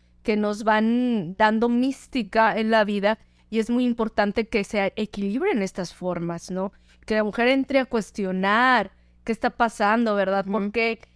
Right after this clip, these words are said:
Speaker 1: llegaste a las pedreras? Ya no tenemos cerros.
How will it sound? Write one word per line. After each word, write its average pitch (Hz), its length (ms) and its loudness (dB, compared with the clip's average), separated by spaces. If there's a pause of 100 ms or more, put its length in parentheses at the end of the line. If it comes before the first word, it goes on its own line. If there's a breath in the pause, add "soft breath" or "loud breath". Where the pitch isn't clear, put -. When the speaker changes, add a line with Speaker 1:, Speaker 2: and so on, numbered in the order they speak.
(260)
Speaker 1:
llegaste 233 480 0
a 240 60 4
las 226 220 0
pedreras? 226 960 2
Ya 220 120 2
no 220 120 0
tenemos 226 500 -2
cerros. 240 840 -2